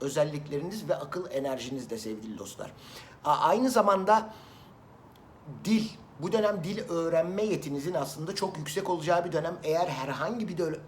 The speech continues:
dil öğrenmeye adım atarsanız bu dönem çok fazla faydasını göreceğiniz bir dönem sevgili dostlar. Sevinç, pozitif enerji, başarının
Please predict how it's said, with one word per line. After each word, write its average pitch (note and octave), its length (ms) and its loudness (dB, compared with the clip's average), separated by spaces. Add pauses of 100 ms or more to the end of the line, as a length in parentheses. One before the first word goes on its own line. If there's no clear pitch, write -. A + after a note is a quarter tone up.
(160)
dil F3+ 180 -4 (100)
öğrenmeye D#3 680 0
adım D3 300 -4
atarsanız E3 560 0
bu C#3+ 100 -6
dönem F3 260 -2 (420)
çok A#3 360 2
fazla D#3+ 300 2
faydasını D#3+ 500 -2
göreceğiniz D#3 600 -4
bir D#3 140 -4
dönem D#3 260 0
sevgili D3 400 -6
dostlar. C#3 380 -4 (360)
Sevinç, F#3+ 680 -2
pozitif E3 400 -6
enerji, F3 540 0
başarının F#3+ 760 2